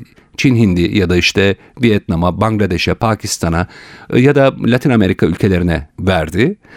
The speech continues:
Orada ucuz iş gücüyle yaptırdığı bu malları ülkesine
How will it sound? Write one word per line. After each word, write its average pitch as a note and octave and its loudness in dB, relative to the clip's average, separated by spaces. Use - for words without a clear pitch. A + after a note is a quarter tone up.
Orada E3+ 2
ucuz D#3+ 2
iş D#3 0
gücüyle B2 4
yaptırdığı G#2+ 2
bu A#2+ 4
malları F#2 0
ülkesine D#3 0